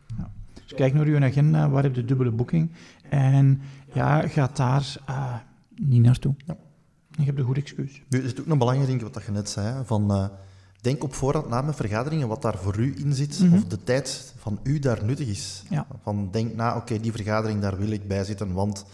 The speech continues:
Speaker 2: daar wil ik iets bepaald bereiken of beslissen
Speaker 1: Ja.
Speaker 2: of doen." Eh, dat is ook iets dat heel veel mensen ondergaan, gewoon vergaderingen. Hè. Die
Speaker 1: Mhm.
Speaker 2: worden uitgenodigd, gaan daar naartoe en dan zitten ze daar wel in te vragen, "Wat zit ik hier eigenlijk te doen?" Gewoon even van, inderdaad, "Wat is een agenda? Wat is er voor mij in?
Speaker 1: Ja.
Speaker 2: Eh, welke
Speaker 1: Is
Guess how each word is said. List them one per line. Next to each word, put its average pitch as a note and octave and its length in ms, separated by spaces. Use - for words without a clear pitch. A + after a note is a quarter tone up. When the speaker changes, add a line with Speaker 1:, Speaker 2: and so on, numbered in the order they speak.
Speaker 2:
daar G#2 160
wil G2 100
ik G2 140
iets G2+ 120
bepaald G2+ 380
bereiken G2+ 400
of G#2 120
beslissen G#2+ 380
Speaker 1:
Ja. G2+ 60
Speaker 2:
of F2+ 120
doen." B2+ 240
Eh, G2 180
dat A#2 100
is F#2+ 120
ook - 80
iets - 140
dat A#2 100
heel A2+ 140
veel A2+ 120
mensen A#2+ 260
ondergaan, G2+ 440
gewoon C#3+ 200
vergaderingen. G2 540
Hè. B2+ 40
Die C#3+ 100
Speaker 1:
Mhm. F3 80
Speaker 2:
worden E3+ 180
uitgenodigd, A#2 340
gaan A#2 140
daar G#2+ 100
naartoe G2 380
en A2 140
dan G2+ 120
zitten G2 200
ze G2 120
daar F#2+ 200
wel F#2 200
in A2+ 120
te A2 100
vragen, G2+ 260
"Wat F#2 160
zit - 100
ik - 80
hier G2+ 100
eigenlijk F2+ 280
te F2+ 80
doen?" A#2 240
Gewoon A2 240
even B2+ 220
van, - 140
inderdaad, G#2 340
"Wat G#2+ 140
is G#2+ 120
een C3+ 100
agenda? A#2 320
Wat F#2+ 140
is G2+ 120
er A#2 80
voor G#2 200
mij F#2+ 160
in? G2+ 220
Speaker 1:
Ja. - 120
Speaker 2:
Eh, F#2 60
welke - 220
Speaker 1:
Is - 100